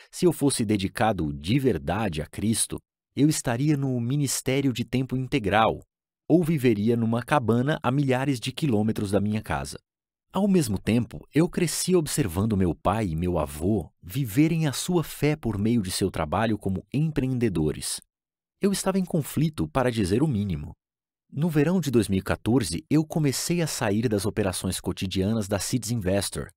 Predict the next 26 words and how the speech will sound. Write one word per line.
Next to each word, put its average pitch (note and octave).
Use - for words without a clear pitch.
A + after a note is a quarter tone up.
e, G2+
como E3
você B2+
lerá G2+
mais F#2
adiante F2
neste E2
livro, G2
eu F#3+
não G3
tinha E3
muita C3
certeza G2+
de F2+
onde E3+
Deus A2+
queria A2
que G#2
eu F#2+
estivesse F#2+
no A2
próximo G#2+
capítulo G#2+
na G#2+
minha G#2+
carreira. F2+